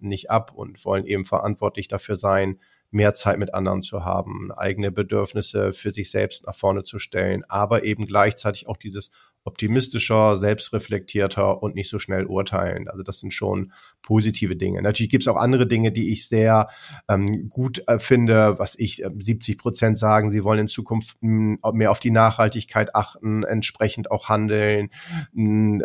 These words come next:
sechzig Prozent sagen, sie wollen weniger egoistisch sein. Also es sind alles Dinge, die eben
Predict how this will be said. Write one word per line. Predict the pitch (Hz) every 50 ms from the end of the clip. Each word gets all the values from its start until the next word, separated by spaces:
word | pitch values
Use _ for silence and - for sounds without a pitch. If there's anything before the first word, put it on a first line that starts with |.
| -
sechzig | - - - - 113 113 113 - - 110 - -
Prozent | - 117 - - - 110 110 107
sagen, | - 110 107 107 107 104
sie | 101 110 98
wollen | 107 110 107 104 95
weniger | 110 107 110 101 113 110 -
egoistisch | 113 107 107 113 87 107 104 - - 117 104 - -
sein. | - 113 107 107 110 110 107
Also | - 104 107
es | 104 - -
sind | 120 110 110 -
alles | 101 113 120 123 120 -
Dinge, | - 120 113 110 113 110 104 - - _ _ _ _ _
die | - 113 -
eben | 110 101 107 101 95 -